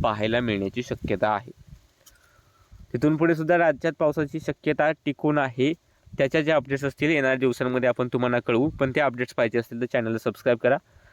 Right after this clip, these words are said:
आता आपण हवामान विभागाचा अंदाज पाहूयात, पण त्या अगोदर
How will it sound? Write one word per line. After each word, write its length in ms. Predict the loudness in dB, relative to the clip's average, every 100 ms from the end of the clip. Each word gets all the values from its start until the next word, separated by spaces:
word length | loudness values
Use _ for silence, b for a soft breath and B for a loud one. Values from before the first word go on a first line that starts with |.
| b
आता 180 | -2 0
आपण 160 | 0 -2 0
हवामान 260 | 2 2
विभागाचा 380 | 0 0 0 2
अंदाज 260 | 0 2 2
पाहूयात, 380 | 2 2 2 0 _ _ -2
पण 140 | 0
त्या 100 | 2
अगोदर 320 | 0 0 -2